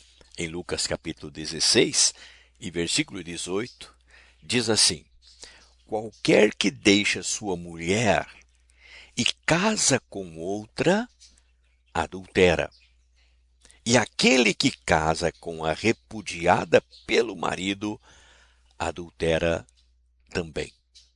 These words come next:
Neste versículo, ele resume a intenção criacionista em relação à união matrimonial. Em Marcos capítulo dez,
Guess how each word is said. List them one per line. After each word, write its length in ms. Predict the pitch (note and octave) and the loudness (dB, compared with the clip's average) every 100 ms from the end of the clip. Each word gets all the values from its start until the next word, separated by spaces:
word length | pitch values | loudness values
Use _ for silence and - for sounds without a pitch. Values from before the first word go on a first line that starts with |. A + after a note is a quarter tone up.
| _ _ _ _ _ _ _ _ _ _ _ _ _ _ _ - | _ _ _ _ _ _ _ _ _ _ _ _ _ _ _ -6
Neste 320 | G2+ F#2+ A#2+ | -2 0 0
versículo, 680 | G#2 - - B2 - F3+ - _ _ _ _ _ _ _ - _ _ - | -2 -4 -4 -6 -6 -10 -12 _ _ _ _ _ _ _ -20 _ _ 2
ele 200 | A#2+ B2+ | 6 8
resume 520 | A2+ B2 G2+ D3+ D3+ | 6 2 0 -6 0
a 100 | G#2 | 2
intenção 800 | A#2+ D3+ - A2 G#2 - D#3 C#3+ - | 2 0 0 2 4 2 2 -2 -8
criacionista 1040 | - - F#3 D#3 - A2 G2 B2+ - F3 F3+ - - - | -2 0 0 0 -4 -6 -2 0 2 2 -2 -4 -20 -4
em 180 | - D#3 | 2 4
relação 720 | A#2 G#2 F#2 - - G#2+ C3 - - _ - _ | 4 0 0 0 0 -2 -8 -18 -20 _ -20 _
à 240 | F#2 E2+ - _ | -2 -2 -6 _
união 680 | C3 E3+ D#3+ C3+ F#2+ G2+ A#2 _ _ | -12 -10 -6 -2 0 0 -8 _ _
matrimonial. 1040 | - F2 G#2+ _ - E2 D#2 F#2 F2 C2+ - _ _ _ _ _ _ _ _ _ _ - F2 | -18 -12 -12 _ -10 -10 -12 -16 -10 -8 -10 _ _ _ _ _ _ _ _ _ _ -12 -8
Em 80 | |
Marcos 420 | E2 D2+ D#2 - - | -6 -6 -6 -8 -6
capítulo 460 | F#2 - G#2 - | -6 -6 -12 -10
dez, 480 | - D#2 - - - | -4 -4 0 0 -2